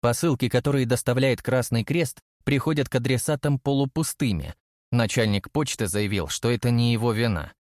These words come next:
Почта исполняет свои обязанности, отправляет посылки в отделение, где содержатся адресаты. Этот ответ не удовлетворил Мельцера, который приказал начальнику почты следить,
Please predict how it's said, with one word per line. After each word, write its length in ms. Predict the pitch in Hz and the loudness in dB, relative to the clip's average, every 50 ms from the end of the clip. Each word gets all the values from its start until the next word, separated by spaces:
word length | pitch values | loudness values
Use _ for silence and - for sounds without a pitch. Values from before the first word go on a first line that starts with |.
| _ _ _ _ | _ _ _ _
Почта 340 | - 190 190 - - - 175 | 0 0 0 0 0 0 0
исполняет 500 | 143 - - 131 131 127 135 156 165 143 | 0 0 0 0 2 2 2 2 0 0
свои 220 | - 127 127 127 | -2 0 0 2
обязанности, 880 | 135 139 139 123 110 101 92 90 110 107 104 98 - - - 101 95 - _ _ _ - | 2 0 0 0 0 0 0 0 0 0 0 -2 -2 -2 -2 -2 -2 -4 _ _ _ -4
отправляет 540 | 107 95 - - - 107 107 110 110 98 - | -4 -4 -2 0 0 0 2 2 0 0 0
посылки 420 | - 104 - - 120 107 - 98 | -2 -4 -2 -2 -2 -2 -2 -2
в 60 | 87 | -2
отделение, 680 | 85 80 76 87 85 90 113 147 165 175 180 170 156 123 - - | -2 -2 -2 -2 -2 0 0 0 0 0 0 0 -2 -2 -4 -4
где 200 | 113 110 127 143 | -2 -2 -2 -2
содержатся 760 | - - 196 170 131 113 107 107 120 117 - - - 120 | -2 -2 -2 0 0 0 0 0 -2 -4 -2 -2 0 0
адресаты. 680 | 117 110 - 123 113 - - - 65 - - - - - - _ _ _ _ _ _ _ _ - | 0 0 0 -2 -2 -2 -4 -6 -6 -6 -8 -10 -10 -12 -16 _ _ _ _ _ _ _ _ -2
Этот 280 | 123 117 - 113 - | 0 0 0 0 0
ответ 380 | 107 - 113 120 120 - - - _ | 0 0 0 0 0 -2 -4 -6 _
не 140 | 131 127 127 | 0 2 2
удовлетворил 720 | 127 123 123 120 123 123 117 113 131 135 139 127 107 87 | 2 2 2 2 2 0 0 2 2 2 2 2 0 0
Мельцера, 540 | 87 98 110 104 85 - - - 76 76 71 | 0 0 0 0 -2 -4 -6 -6 -4 -4 -4
который 360 | - 90 85 - 101 98 90 | -4 -4 -2 -2 -2 -2 -2
приказал 460 | - - 98 - 110 101 113 120 113 | -2 -4 -2 -2 0 0 2 2 2
начальнику 560 | 107 104 101 - - 123 117 107 104 - - 92 | 2 0 0 0 0 0 0 0 -2 -4 -6 -6
почты 400 | - 135 139 127 - - 131 120 | -4 -2 -2 -2 -2 -2 -4 -4
следить, 580 | - - 131 147 147 139 160 - 123 - - | -2 -2 -2 -2 -2 -2 -4 -4 -4 -6 -10